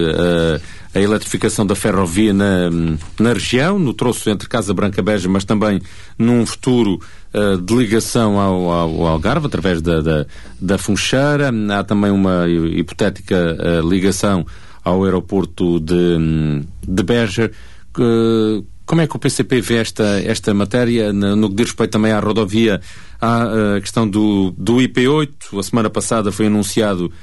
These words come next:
em Diário da Re-, a publicação em Diário da República da, da intervenção,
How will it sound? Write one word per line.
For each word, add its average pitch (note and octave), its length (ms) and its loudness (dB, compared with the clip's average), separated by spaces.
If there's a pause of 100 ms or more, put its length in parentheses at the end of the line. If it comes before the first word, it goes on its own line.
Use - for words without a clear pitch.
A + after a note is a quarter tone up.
(240)
em A2 120 2
Diário F#2+ 360 0
da F#2 180 2
Re-, F2+ 240 0
a - 40 -2
publicação G#2+ 460 0
em G#2 60 2
Diário G2 220 2
da G2+ 80 0
República G2 560 0
da, F2+ 580 0 (360)
da G#2 120 0
intervenção, G2+ 760 0